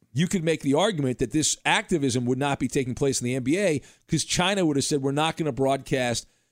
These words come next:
uh, games with Black Lives Matter on the court and the jerseys and all that because, you know, that doesn't fit with our communist agenda here in China." And, uh, and so we're not gonna do it.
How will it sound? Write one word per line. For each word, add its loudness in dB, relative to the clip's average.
uh, 0
games 0
with -2
Black 0
Lives 0
Matter 0
on 0
the -2
court -2
and -2
the 0
jerseys 0
and -2
all -2
that -4
because, -2
you -2
know, 0
that -2
doesn't -2
fit -2
with -2
our 0
communist 0
agenda 0
here 2
in -2
China." -2
And, 2
uh, 2
and -2
so 0
we're 0
not 0
gonna -2
do 2
it. -4